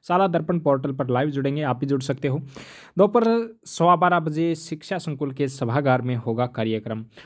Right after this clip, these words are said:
और इसमें पद बढ़ाने को लेके अगर हम बात करें तो देखिए, बता रखा है कि भी कितने पद हैं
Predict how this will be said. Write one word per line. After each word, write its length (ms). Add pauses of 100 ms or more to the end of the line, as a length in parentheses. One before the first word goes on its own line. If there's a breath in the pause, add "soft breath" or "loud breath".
(140 loud breath)
और 140
इसमें 380
पद 260
बढ़ाने 420
को 120
लेके 260
अगर 200
हम 120
बात 180
करें 240
तो 80
देखिए, 320
बता 240
रखा 220
है 100
कि 100
भी 100
कितने 360
पद 240
हैं 280